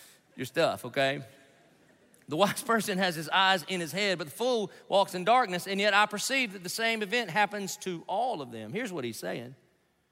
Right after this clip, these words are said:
He's like, "All right, listen. Given the option, it's better to be smart than dumb. It's better to work hard than be lazy.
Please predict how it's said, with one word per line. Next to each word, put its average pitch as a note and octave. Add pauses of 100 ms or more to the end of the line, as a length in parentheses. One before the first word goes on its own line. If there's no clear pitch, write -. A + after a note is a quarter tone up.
(240)
He's F#3
like, G3+
"All A3
right, F3+
listen. D3+ (960)
Given C#4+
the G#3
option, D#3 (640)
it's F3
better C#4+
to B3
be A3
smart G#3+
than D#3
dumb. C3+ (1000)
It's D3+
better C#4
to C4+
work A#3+
hard G3+
than F3
be D#3+
lazy. C#3+